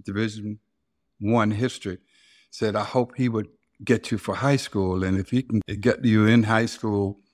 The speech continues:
at Pershing High School, which is a great school, you, uh, you've struck gold. So, but you gotta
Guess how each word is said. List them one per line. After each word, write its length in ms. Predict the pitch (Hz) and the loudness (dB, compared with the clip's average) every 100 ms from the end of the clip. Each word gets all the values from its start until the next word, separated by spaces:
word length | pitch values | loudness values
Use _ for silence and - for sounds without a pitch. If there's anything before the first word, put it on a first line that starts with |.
| _ _ _ _ - | _ _ _ _ -8
at 140 | 104 | -6
Pershing 400 | - 120 110 107 | 2 4 4 2
High 220 | 101 120 120 | 2 4 2
School, 500 | - 104 98 98 98 | 2 2 2 0 -2
which 240 | 98 - | -8 -8
is 160 | 92 95 | -10 -6
a 40 | |
great 300 | - 110 110 | 2 4 2
school, 460 | - 131 135 104 - _ _ _ _ | 0 4 4 2 -6 _ _ _ _
you, 420 | 98 135 135 101 | 2 4 4 0
uh, 60 | - - _ _ | -10 -14 _ _
you've 260 | 107 147 - | 0 0 0
struck 340 | - 113 113 | 0 2 4
gold. 480 | 143 151 131 87 - - - - | 4 4 4 -2 -8 -18 -20 -8
So, 220 | - 110 | 0 2
but 220 | 104 - | 2 2
you 80 | 123 | 6
gotta 280 | 156 127 | 6 4